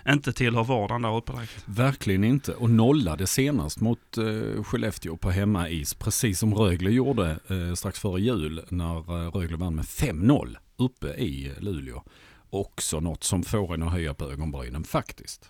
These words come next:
Speaker 1: Ja, det är ganska förvånande. Man, eh, brukar inte släppa mycket poäng på hemmaplan. Eh, men haft lite mer bekymmer, framförallt i offensiven, kan jag tycka. Man har inte producerat så mycket framåt. Så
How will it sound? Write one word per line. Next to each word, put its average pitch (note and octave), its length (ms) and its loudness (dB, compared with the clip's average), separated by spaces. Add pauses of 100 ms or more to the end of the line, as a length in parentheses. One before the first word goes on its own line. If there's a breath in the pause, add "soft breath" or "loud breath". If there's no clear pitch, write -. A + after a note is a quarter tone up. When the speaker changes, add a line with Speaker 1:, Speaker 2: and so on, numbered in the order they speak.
Speaker 1:
Ja, C3+ 260 6
det D3+ 80 2
är C#3+ 60 2
ganska C#3+ 300 -2
förvånande. A2 500 2
Man, A2+ 260 0
eh, A#2 220 0
brukar A#2 360 -2
inte A#2 140 -6
släppa A#2 300 -2
mycket C3 280 -4
poäng A2+ 240 -4
på A2+ 80 -6
hemmaplan. G#2 640 -2 (500 loud breath)
Eh, A2+ 220 -4
men A2 60 -2
haft D3 260 -2
lite D#3 300 0
mer C#3 180 0
bekymmer, G#2+ 680 0
framförallt C3 520 0
i G2+ 200 -2
offensiven, A#2 640 -4
kan B2 80 -4
jag A#2+ 80 -6
tycka. B2 220 -4
Man A#2 200 -2
har A#2+ 120 -2
inte C#3 140 -6
producerat A#2 540 -2
så C3+ 100 -4
mycket B2 260 -4
framåt. G#2+ 500 -4
Så A#2+ 280 0